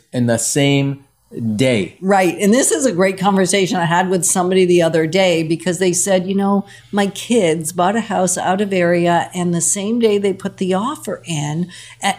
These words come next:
Speaker 2: and it'd been on the market for, like, a year," and, which is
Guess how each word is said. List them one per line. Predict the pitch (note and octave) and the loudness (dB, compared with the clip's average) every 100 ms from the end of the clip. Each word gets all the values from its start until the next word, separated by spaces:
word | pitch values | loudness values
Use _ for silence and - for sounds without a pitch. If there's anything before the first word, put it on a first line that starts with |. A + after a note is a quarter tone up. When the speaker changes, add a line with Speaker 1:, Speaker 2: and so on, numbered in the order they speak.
| - | 0
Speaker 2:
and | G#3+ | 2
it'd | A3 G3 | 2 4
been | A3 | 4
on | A3+ | 4
the | A#3 | 4
market | G3+ F#3 F#3+ G#3+ - | 4 2 0 -4 -6
for, | - F#3 | -2 0
like, | E3+ E3 E3 - | 2 0 -2 -8
a | F#3+ | -4
year," | E3+ E3+ C3+ C3 G3+ C4+ - - - - | -2 -2 -4 -6 -10 -12 -18 -20 -20 -16
and, | - F3+ | -10 -2
which | G3 - | 0 0
is | E3+ D3 - | -2 -2 -6